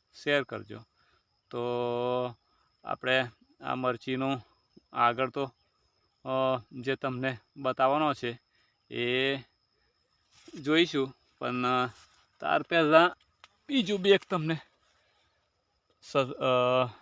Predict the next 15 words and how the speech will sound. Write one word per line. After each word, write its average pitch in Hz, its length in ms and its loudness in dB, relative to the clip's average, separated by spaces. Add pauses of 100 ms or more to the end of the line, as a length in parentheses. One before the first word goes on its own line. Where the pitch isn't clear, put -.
(1600)
આ 127 400 8
આપણે 131 180 2
મરચીમાં 131 580 2 (220)
મકાઈ 131 340 2
ઘાલી 127 220 4
દીધેલી 113 300 -2
છે. 143 200 -4 (1040)
અ, 113 340 -8
મરચાં 117 500 -2
લીલા 120 260 -2
પૂરા 127 280 -2
થયા 143 240 0
એટલે 117 180 -4
મકાઈ 123 300 -6
ઘાલી. 120 360 -4